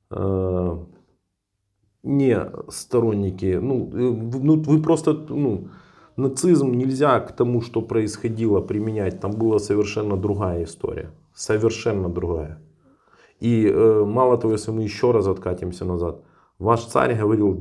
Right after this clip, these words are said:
«денацификация». Это он точно имел в виду нацизм?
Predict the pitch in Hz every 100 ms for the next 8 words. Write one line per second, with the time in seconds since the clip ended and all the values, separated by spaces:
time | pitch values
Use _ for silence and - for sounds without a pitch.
0 | 82 95 123 127 - 117 117 - 95 -
1 | - - - _ _ _ _ 98 95 107
2 | 107 101 190 185 135 113 104 98 98 92
3 | 90 - - - _ - 95 92 - 87
4 | 76 78